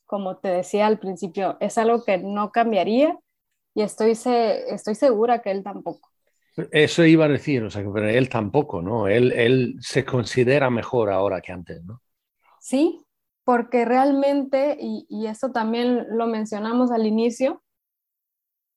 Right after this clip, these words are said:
Speaker 1: es que nos pulen, es que los perros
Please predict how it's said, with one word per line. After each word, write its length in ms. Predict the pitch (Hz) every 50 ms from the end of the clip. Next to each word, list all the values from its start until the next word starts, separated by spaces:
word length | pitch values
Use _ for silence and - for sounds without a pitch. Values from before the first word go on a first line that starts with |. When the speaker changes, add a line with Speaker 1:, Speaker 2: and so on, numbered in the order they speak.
| _ _ -
Speaker 1:
es 180 | 208 208 - -
que 120 | - 285
nos 280 | 285 262 214 - - _
pulen, 540 | _ - 254 294 359 370 277 208 277 - - -
es 160 | 208 - -
que 120 | - 294
los 220 | 285 254 226 - -
perros 420 | - 233 233 240 277 302 285 254